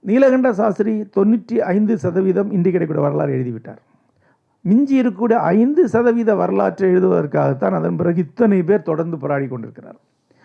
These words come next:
ஆனால், அன்று கிடைத்த தகவலை கொண்டு அரசருடைய ஒரு வம்சாவளி, எப்படி ஆட்சி செய்யப்பட்டது, என்னென்ன நடந்தது என்பதை பற்றிய ஒரு சித்திரத்தை நீலகண்ட, கே நீலகண்ட சாஸ்திரி அவர்கள் உருவாக்கியிருக்கிறார். அவருடைய வரலாறு என்பது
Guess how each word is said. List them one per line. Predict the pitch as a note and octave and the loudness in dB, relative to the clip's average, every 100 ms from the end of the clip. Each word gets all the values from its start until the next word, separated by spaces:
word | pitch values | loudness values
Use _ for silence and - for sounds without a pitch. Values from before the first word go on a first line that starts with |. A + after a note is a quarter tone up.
| - | -6
ஆனால், | A3 | -2
அன்று | F3 C4+ D4+ F#4 | 2 2 2 0
கிடைத்த | A3+ B3 - A#3 | 2 0 -2 -6
தகவலை | F#3 G3 G#3 F#3+ | -2 -2 -2 -4
கொண்டு | D3 C3 C3 F3 - _ - | -4 -6 -6 -8 -12 _ -6
அரசருடைய | E3 B3 - B3 G#3 F#3+ | -2 -2 0 0 2 2
ஒரு | F3 | 2
வம்சாவளி, | D#3+ E3+ F#3+ D#3 B2+ B2 - _ _ _ _ _ - | -2 -2 -2 -2 -4 -8 -16 _ _ _ _ _ -8
எப்படி | F3+ G3 C4 B3+ | -4 -2 0 2
ஆட்சி | F#3 F#3+ F#3+ | 2 0 -2
செய்யப்பட்டது, | D3 D3 C#3 C3 - - - _ _ _ - | -2 -4 -6 -12 -12 -14 -18 _ _ _ -4
என்னென்ன | A#3+ C4+ C4+ A#3 | 0 2 2 2
நடந்தது | F3+ F#3 E3+ E3+ | 0 -2 -2 -4
என்பதை | D#3 D#3+ | -4 -4
பற்றிய | B2+ - A#3 | -4 -2 0
ஒரு | G#3 F3 C#3 _ | 0 -2 -6 _
சித்திரத்தை | A3 G3 G#3+ E3 E3+ | -10 -8 -8 -6 -6
நீலகண்ட, | D3+ D3 C3+ C#3 | -6 -6 -8 -8
கே | D3 C#3+ | -6 -4
நீலகண்ட | C#3+ C3+ B2 | -4 -6 -8
சாஸ்திரி | B2+ B2 - A#2+ | -8 -10 -8 -10
அவர்கள் | A#2 A#2 | -8 -8
உருவாக்கியிருக்கிறார். | A#2+ A#2 - _ A2 _ _ _ _ _ _ _ _ _ _ _ _ _ _ _ _ _ _ _ | -10 -14 -18 _ -20 _ _ _ _ _ _ _ _ _ _ _ _ _ _ _ _ _ _ _
அவருடைய | - A#3 C4 A#3+ | -2 2 4 4
வரலாறு | A#3 C#4+ D4 A#3+ | 4 4 4 4
என்பது | G#3 A3 A#3 G3+ | 2 0 -2 -6